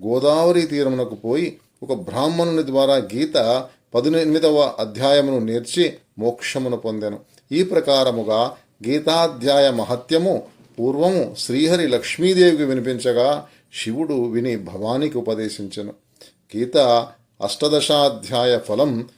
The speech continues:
సర్వపుణ్య ఫలము. శ్రీ పద్మపురాణ అంతర్గతము. భగవద్గీత మన జీవితానికి ఒక దిక్సూచిగా పనిచేస్తుందండి.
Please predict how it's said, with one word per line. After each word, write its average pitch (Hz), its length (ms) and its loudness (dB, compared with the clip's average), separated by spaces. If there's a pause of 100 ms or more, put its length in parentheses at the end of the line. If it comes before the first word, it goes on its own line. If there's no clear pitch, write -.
(160)
సర్వపుణ్య 127 760 -2
ఫలము. 107 340 -4 (340)
శ్రీ 120 140 -2
పద్మపురాణ 117 640 -2
అంతర్గతము. 98 680 -6 (1500)
భగవద్గీత 180 680 -2 (380)
మన 131 240 -4
జీవితానికి 151 760 -2
ఒక 131 180 0
దిక్సూచిగా 147 840 -2
పనిచేస్తుందండి. 110 960 -4